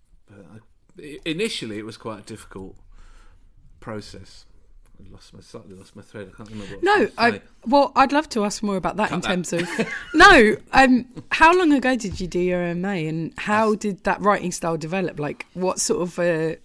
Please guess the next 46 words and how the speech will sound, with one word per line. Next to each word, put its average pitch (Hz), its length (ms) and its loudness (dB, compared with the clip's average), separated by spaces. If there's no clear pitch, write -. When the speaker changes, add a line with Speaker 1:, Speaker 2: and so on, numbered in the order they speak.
Speaker 2:
length 190 320 -2
of 190 100 -6
time 208 280 -2
did 170 140 -8
it - 100 -10
take 202 200 -8
you 160 100 -10
to - 120 -14
go 170 200 -6
from 170 280 -8
that 160 220 -12
to 175 80 -12
where 151 140 -8
you 151 160 -8
are 156 80 -10
now? 160 220 -10
Well, 170 160 2
to 175 100 -6
having 160 240 -4
written 151 180 -8
the 139 60 -8
book. 120 140 -8
Speaker 1:
I 147 140 -12
started 190 720 -12
on 147 160 -12
the 143 140 -8
M 135 180 -10
A 127 260 -8
in 120 240 -12
twenty 147 420 -14
sixteen. 110 640 -14
It - 80 -18
was - 120 -20
a - 40 -20
two-year 143 420 -10
part-time 92 800 -18
course. 98 420 -18
Uh, 107 80 -20
so 104 160 -18
I - 20 -16
go 120 220 -14
to 120 120 -20
Goldsmiths 107 540 -16
on 95 100 -14
a 92 80 -14
Wednesday 92 720 -12